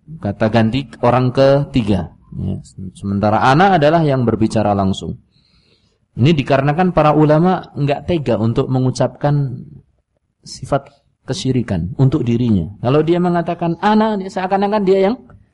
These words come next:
yang berbicara. Maka, eh, ulama mengatakan, "Huwa ala mi-, millati Abdul Muttalib." Dia berada di atas agama Abdul Muttalib.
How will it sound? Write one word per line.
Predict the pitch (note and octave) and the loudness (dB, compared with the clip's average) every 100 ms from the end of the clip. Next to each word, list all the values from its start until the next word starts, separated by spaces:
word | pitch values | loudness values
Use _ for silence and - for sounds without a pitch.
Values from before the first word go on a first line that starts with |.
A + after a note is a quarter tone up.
| _ - | _ -4
yang | D3+ | 0
berbicara. | D#3 C#3 C#3+ D#3 B2+ G2+ | 2 4 2 2 0 -2
Maka, | G2+ A2 C#3 F#3+ F#3 _ _ _ _ _ _ | -4 -2 0 0 -2 _ _ _ _ _ _
eh, | F2+ F#2+ | -6 -2
ulama | A#2+ B2 E3+ B2+ | 0 2 2 0
mengatakan, | C3 B2+ C#3+ E3 D3+ | -2 0 0 0 2
"Huwa | B2+ D3 F#3+ A3+ - _ - | 2 2 2 -2 -8 _ -8
ala | A#2+ A#2 G#2+ | -4 0 0
mi-, | A#2+ D#3 - | 0 -2 0
millati | B2+ C#3 C#3+ C#3 B2+ | 0 0 0 0 -2
Abdul | G2 A#2+ A2 F#3 C#4 - _ - | -2 -4 -2 -2 -4 -10 _ -6
Muttalib." | F#2+ - D#2+ D#2 F#2+ | -4 -4 -6 -6 -4
Dia | B2 C#3+ F#3+ C4 A3+ - _ | 0 2 0 -2 -10 -16 _
berada | - G2+ G#2 A2 G#2 | -6 -4 -2 -2 -2
di | G2 | -2
atas | F#2 G#2 G#2 D2+ | -2 -2 -4 -4
agama | F#2 F2 F#2 A#2 C3+ - | -6 -4 -2 -2 -4 -6
Abdul | F2 F#2 A#2 D#3 - | -4 -2 -2 -4 -6
Muttalib. | D#2+ - A1+ | -8 -8 -14